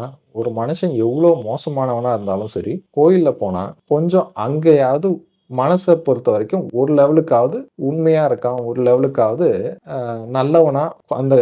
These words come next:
கோயில்ல இருக்கக்கூடிய சில நேரங்களாவது நல்லவனா இருக்க ட்ரை பண்றான். அது உண்மை, யாரா இருந்தாலும் சரி. So, ஆனா கோயில்ல இருக்கக்கூடிய எல்லா விஷயத்தையும் அந்த எனர்ஜி லெவல் அதிகமா இருக்கக்கூடிய விஷயங்கள் எல்லாத்தையும் வீட்டுல எடுத்துட்டு வந்து வச்சுட்டு நம்ம கோயில்ல இருக்கிற மாதிரி தினமும் வீட்டுல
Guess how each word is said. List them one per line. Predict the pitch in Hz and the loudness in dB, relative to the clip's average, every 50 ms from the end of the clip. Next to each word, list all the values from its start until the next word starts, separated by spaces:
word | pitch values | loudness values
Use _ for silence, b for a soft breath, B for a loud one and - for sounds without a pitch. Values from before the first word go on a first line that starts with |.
| 120 123 117 113 110 | 6 4 2 2 0
கோயில்ல | - 151 165 185 185 165 147 | 2 4 4 4 4 4 2
இருக்கக்கூடிய | 127 127 139 131 135 120 113 127 | 2 0 -2 -2 -2 -2 -4 -4
சில | 160 170 - - 135 135 147 | -4 -4 -4 -4 -2 -2 -2
நேரங்களாவது | 143 131 131 139 151 143 135 123 110 101 104 123 160 202 202 - - _ _ _ _ | -2 0 0 0 0 0 -2 -2 -2 -2 -2 -2 -4 -8 -10 -10 -16 _ _ _ _
நல்லவனா | _ 127 110 127 147 156 151 156 160 156 139 | _ -4 -2 0 2 2 0 0 0 -2 -2
இருக்க | 117 110 - 185 | -4 -2 -4 -4
ட்ரை | 185 190 - 156 147 170 185 190 | -4 -2 -2 0 0 0 0 0
பண்றான். | 170 120 101 - - - _ | -2 -4 -4 -8 -14 -16 _
அது | - 117 120 120 123 123 123 120 | -8 -4 -2 0 2 2 2 0
உண்மை, | 127 135 135 139 123 - - _ _ | 0 -4 -4 -4 -6 -8 -10 _ _
யாரா | _ 113 107 107 117 120 120 117 | _ -4 -2 0 0 2 2 0
இருந்தாலும் | 113 107 104 101 101 101 101 | 0 -2 -6 -8 -8 -8 -10
சரி. | - - - - _ | -14 -20 -20 -20 _
So, | _ - - 202 | _ -2 0 2
ஆனா | 160 123 131 165 208 175 110 101 131 165 160 156 | 2 2 2 2 0 0 0 -2 -6 -8 -10 -2
கோயில்ல | - 185 214 233 220 196 180 | 2 4 4 4 4 4 4
இருக்கக்கூடிய | 160 147 143 135 143 139 156 160 | 4 2 0 0 0 0 2 2
எல்லா | 127 113 113 131 147 151 151 | 2 2 2 2 2 2 2
விஷயத்தையும் | 151 151 147 - 147 139 143 160 160 143 | 2 0 0 -2 -2 -2 0 0 0 0
அந்த | 120 113 117 107 | 0 -2 -2 -2
எனர்ஜி | 107 104 117 139 170 180 180 180 170 | -2 -2 0 0 0 2 2 2 2
லெவல் | 151 139 123 135 156 | 2 2 2 2 0
அதிகமா | 131 113 113 147 156 156 156 156 156 | -2 -2 -2 -2 -2 0 0 2 0
இருக்கக்கூடிய | 139 127 120 117 98 113 110 110 | 0 0 -2 -4 -2 -2 -2 -2
விஷயங்கள் | 104 101 - 131 123 120 113 104 95 | -2 -2 -4 -4 -4 -4 -4 -4 -4
எல்லாத்தையும் | 98 107 113 113 98 - 139 135 117 | -2 -2 -2 -2 -2 -4 -4 -2 -2
வீட்டுல | 123 135 135 - 120 | -2 -2 -2 -2 -2
எடுத்துட்டு | 107 104 104 98 - 107 98 104 | -2 -2 -4 -6 -10 -8 -6 -4
வந்து | 98 101 104 107 | -4 -4 -4 -4
வச்சுட்டு | 95 92 - - 117 - 95 - - _ | -4 -6 -8 -10 -10 -8 -10 -10 -10 _
நம்ம | _ 104 110 120 139 160 175 180 180 185 190 196 190 - _ _ _ _ _ _ _ - | _ -4 -4 -2 0 2 2 4 4 4 4 2 -2 -8 _ _ _ _ _ _ _ 0
கோயில்ல | 147 160 185 202 196 190 175 165 | 2 4 4 4 4 4 4 4
இருக்கிற | 147 135 - - 135 120 110 | 4 2 0 -2 -2 -2 -2
மாதிரி | 110 113 139 151 117 | -4 -6 -6 -4 -2
தினமும் | 113 110 110 123 127 131 143 143 120 | -2 -2 0 -2 -2 -2 -4 -4 -2
வீட்டுல | 120 127 131 131 135 127 | -4 -4 -4 -4 -4 -4